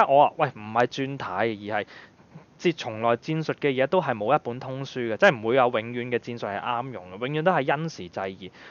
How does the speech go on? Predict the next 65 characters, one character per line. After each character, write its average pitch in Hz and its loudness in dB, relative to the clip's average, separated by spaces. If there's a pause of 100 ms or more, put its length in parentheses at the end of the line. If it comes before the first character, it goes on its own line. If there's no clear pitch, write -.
(100)
此 - -4
一 240 8
時 98 -8
彼 117 2
一 202 8
時， - -8 (300)
當 269 12
時 - -2
係 113 4
噉 113 -2
樣 156 4
係 120 -2
行 98 -8
得 135 0
通， 127 -6 (360)
跟 262 8
住 226 4
然 120 0
之 196 6
後 185 10
到 170 2
依 202 -2
家 190 8 (360)
真 170 4
係， 120 0
唉， 131 0
唔 123 0
好 180 10
話 107 4
我 120 0
勸 117 -6
退 117 -6
乜 127 -4
乜 127 -2
物 95 -4
物， 92 -6
返 139 2
去 107 -10
練 104 -12
下 95 -10
嘢 101 -6
先 117 -10
啦， 113 -10
真 113 -10
係。 95 -10 (640)
返 233 10
去 170 6
趁 151 0
呢 185 0
幾 170 0
年 120 -2
時 - -14
間 117 -2
練 117 -8
下 107 -6
嘢， 117 -4
走 110 -2
又 113 2
好， 113 -2
等 117 -8
機 143 -2
會 117 -4
又 98 -6
好， 98 -6 (140)
潛 104 -10